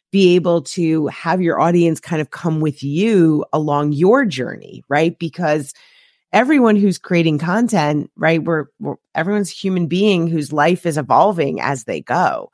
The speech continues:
And so I love that you're kind of evolving what you're doing to match more what is going on with your life, because I think that's the authenticity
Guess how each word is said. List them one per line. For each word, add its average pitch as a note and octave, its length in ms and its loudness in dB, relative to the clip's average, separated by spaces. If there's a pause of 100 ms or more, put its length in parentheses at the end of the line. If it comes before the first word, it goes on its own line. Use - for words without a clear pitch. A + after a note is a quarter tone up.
(360)
And F3+ 180 0
so G3 120 -2
I E3 120 4
love E3+ 360 2
that D3+ 220 -2
you're D3 400 0 (440)
kind E3+ 220 0
of C#3 140 0
evolving C#3+ 640 2
what D3+ 260 0
you're D3 180 -2
doing C#3+ 680 0
to D3+ 540 -2 (280)
match E3+ 680 -6 (180)
more F3 400 4
what D3+ 420 -2
is D3 140 -12
going D3+ 300 -2
on D3 240 0
with C#3+ 180 -6
your B3 140 2
life, C3+ 320 -2
because D3+ 220 -8
I D3+ 100 0
think G3 320 -2
that's D#3 340 2
the D#3+ 140 2
authenticity B2+ 1080 -2